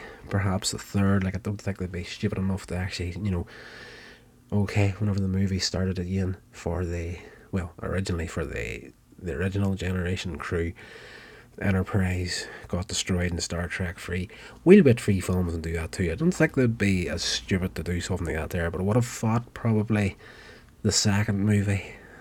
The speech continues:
And, uh, but they, they do, they take Enterprise out in this here. And, uh, you know, fairly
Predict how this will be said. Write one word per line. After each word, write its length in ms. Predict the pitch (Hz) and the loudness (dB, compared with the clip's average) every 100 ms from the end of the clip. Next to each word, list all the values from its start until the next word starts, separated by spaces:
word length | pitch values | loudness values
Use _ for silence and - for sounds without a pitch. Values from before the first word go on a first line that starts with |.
| - | -8
And, 420 | - - 180 180 | -2 0 0 0
uh, 440 | 170 175 170 160 - | 0 -2 -2 -4 -6
but 280 | 110 107 - | -4 -4 -4
they, 100 | 160 | -4
they 240 | 190 214 | -2 -2
do, 240 | 247 180 | 0 4
they 80 | 120 | 4
take 280 | 110 165 147 | 4 0 -4
Enterprise 520 | 139 123 - 117 110 | -4 -4 0 2 2
out 140 | 107 113 | 0 0
in 100 | 113 | 0
this 200 | 107 95 | 0 -2
here. 260 | - 101 90 - - - - - - - | -2 -2 -2 -10 -16 -16 -16 -16 -18 -6
And, 300 | 95 95 92 | -2 0 0
uh, 360 | 87 82 85 82 - - - - - - - - - - - - - - - - - - - - - - | 0 -2 -4 -6 -10 -16 -18 -18 -20 -20 -20 -20 -20 -20 -20 -20 -20 -20 -20 -20 -20 -20 -20 -20 -20 -2
you 100 | 127 | 2
know, 300 | 135 95 80 - - - - - - - - - - - | 4 4 0 -8 -20 -20 -20 -20 -20 -20 -20 -20 -20 -18
fairly 680 | - - 131 123 110 95 | -12 -2 4 6 6 4